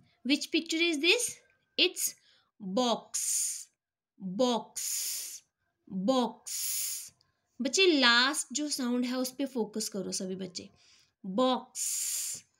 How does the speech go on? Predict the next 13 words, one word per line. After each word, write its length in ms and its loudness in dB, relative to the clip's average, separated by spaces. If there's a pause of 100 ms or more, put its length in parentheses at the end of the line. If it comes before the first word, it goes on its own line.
ओके? 220 2 (1300)
बॉक्स 380 0
क्या 140 6
होता 240 2
है? 160 2 (220)
एक 240 2 (140)
डिब्बा। 520 0 (320)
खाली 300 2
गत्ते 380 2
का 120 2
डिब्बा 340 2
जो 160 2
है 280 -2